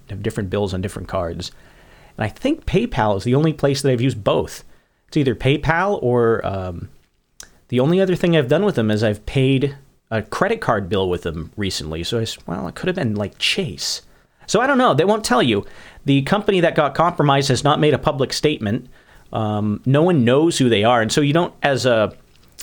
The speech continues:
you know, a, uh, customer, you don't have the choice of saying, "Oh, you know, Target lost, uh, all of my personal information again. Maybe I just won't shop there." Well, they don't want that to happen. And so they didn't tell anyone. They just told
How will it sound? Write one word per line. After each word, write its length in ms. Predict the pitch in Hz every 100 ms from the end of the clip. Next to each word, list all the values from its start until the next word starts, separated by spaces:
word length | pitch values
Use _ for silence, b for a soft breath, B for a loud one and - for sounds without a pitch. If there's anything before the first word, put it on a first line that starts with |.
| B B B B _
you 80 | 101
know, 260 | 92 90 82
a, 240 | 85 85
uh, 140 | 80 87
customer, 380 | 165 180 165 131
you 100 | 117
don't 140 | 147
have 180 | 143 139
the 60 | 120
choice 340 | - 165 175
of 80 | 113
saying, 200 | 110 101
"Oh, 120 | 151
you 120 | 147 127
know, 100 | 123
Target 400 | - 151 151 123
lost, 460 | 139 147 - - -
uh, 260 | - - - -
all 240 | 151 185
of 80 | 151
my 140 | 143
personal 420 | 139 160 151 151 143
information 520 | 139 135 131 131 123
again. 220 | 110 107
Maybe 240 | 113 143 135
I 60 | 117
just 160 | 117
won't 140 | 123 -
shop 280 | 135 143 -
there." 180 | 90 - B B B -
Well, 80 |
they 100 | 143
don't 120 | 180 214
want 140 | 202
that 140 | 208 208
to 60 |
happen. 380 | 208 226 92 107 b b b b b 110
And 400 | 104 104 104 -
so 440 | 123 117 117 117
they 200 | 117 127
didn't 360 | 123 143 175 180
tell 260 | 180 262
anyone. 400 | 277 104 73 80
They 120 | 110
just 260 | 127 143 -
told 480 | 160 151 151 139